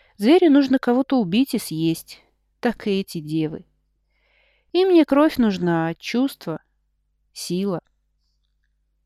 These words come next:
Она, кажется, говорила, что ее летние и осенние товарки черпают эту силу у зреющих плодов, а остальным взять ее почти что и неоткуда. Кому же захочется жить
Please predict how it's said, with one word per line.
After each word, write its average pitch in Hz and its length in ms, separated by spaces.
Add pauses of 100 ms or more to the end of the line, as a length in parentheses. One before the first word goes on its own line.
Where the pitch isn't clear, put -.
(100)
Она, 220 320
кажется, 247 420
говорила, 240 520
что - 240
ее 233 160
летние 214 480
и - 20
осенние 226 480
товарки 220 580 (560)
черпают 247 420
эту 247 180
силу 247 360
у - 20
зреющих 247 560
плодов, 247 580 (720)
а 175 360
остальным 180 640
взять 196 360
ее 208 180
почти - 420
что - 200
и 196 80
неоткуда. 214 560 (720)
Кому 285 320
же 262 140
захочется 233 680
жить 185 320